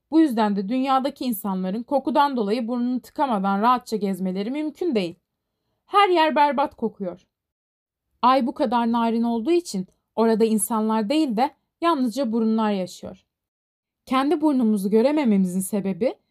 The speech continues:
burnumuzun Ay'a gitmiş olmasından kaynaklanıyor. Sonra aklıma şu geldi. Dünya çok ağır bir madde olduğu için Ay'ın üzerine oturduğu an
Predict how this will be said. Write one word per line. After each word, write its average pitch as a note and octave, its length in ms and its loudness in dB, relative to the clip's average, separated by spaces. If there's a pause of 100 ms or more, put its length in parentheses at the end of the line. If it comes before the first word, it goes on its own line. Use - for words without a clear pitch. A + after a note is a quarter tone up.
(200)
burnumuzun B3+ 500 0
Ay'a D4+ 200 2
gitmiş D#4 360 -2
olmasından D4 580 -2
kaynaklanıyor. G3 840 -4 (1500)
Sonra F4+ 400 2
aklıma B3 320 -2
şu B3 200 -8
geldi. F#3+ 420 -8 (680)
Dünya E4 380 2
çok G#4 260 2
ağır E4+ 260 4
bir B3 100 -2
madde A3 340 0
olduğu A3 300 0
için D4+ 400 -6 (260)
Ay'ın G4+ 300 2
üzerine A3+ 260 0
oturduğu D4 440 -4
an C4 260 2